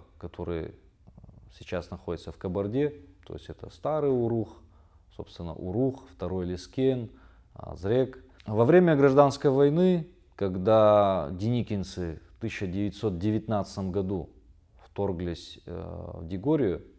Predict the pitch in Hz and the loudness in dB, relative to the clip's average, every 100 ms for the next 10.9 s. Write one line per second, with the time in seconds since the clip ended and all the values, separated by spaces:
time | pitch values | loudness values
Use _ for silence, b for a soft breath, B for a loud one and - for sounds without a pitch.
0 | - 107 - 104 - 120 110 131 - 101 | -10 -8 -6 -10 -2 0 4 2 0 -4
1 | 95 92 - 98 92 90 104 90 92 87 | -6 -6 -4 -2 -2 -2 -4 -4 -6 -4
2 | 90 87 82 82 87 82 87 90 90 85 | -4 -4 -6 -10 -8 -8 -4 -4 -4 -6
3 | 82 82 87 90 82 - 90 147 - 107 | -10 -8 -8 -8 -8 -12 -10 -10 -10 -16
4 | - 107 95 - b b b b 90 101 | -12 -12 -12 -16 b b b b -6 -4
5 | 85 82 87 95 104 156 160 131 120 - | -2 -4 -2 -2 0 0 2 -2 -4 -14
6 | b b b - 90 90 87 85 80 - | b b b -12 -6 -4 -4 -6 -8 -12
7 | - - - 123 123 - 113 107 110 98 | -20 -20 -6 -4 -4 -6 -6 -4 -6 -4
8 | 104 101 98 90 92 98 92 95 92 - | -2 2 2 0 -4 -4 -4 -4 -4 -6
9 | 101 147 113 80 - - _ - 92 95 | -2 -2 -2 -8 -14 -20 _ -8 -6 -4
10 | 98 107 98 80 76 78 78 - - | -4 -4 -4 -6 -10 -10 -10 -12 -20